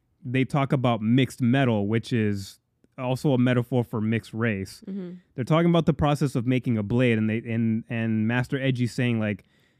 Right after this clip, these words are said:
Speaker 1: "Oh, like, y-, no blade is perfect. If it's too perfect, it'll just shatter completely. You need to have impurities mixed in there. The out-, the exterior is hard, but in the center, it's soft."
Speaker 2: Mm-hmm.
Speaker 1: And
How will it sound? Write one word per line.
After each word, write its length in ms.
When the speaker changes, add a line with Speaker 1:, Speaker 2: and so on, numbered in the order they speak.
Speaker 1:
"Oh, 120
like, 240
y-, 160
no 360
blade 380
is 100
perfect. 480
If 180
it's 160
too 220
perfect, 460
it'll 160
just 240
shatter 380
completely. 720
You 100
need 200
to 100
have 240
impurities 720
mixed 340
in 200
there. 200
The 160
out-, 320
the 120
exterior 580
is 200
hard, 440
but 140
in 100
the 80
center, 400
it's 240
soft." 440
Speaker 2:
Mm-hmm. 240
Speaker 1:
And 280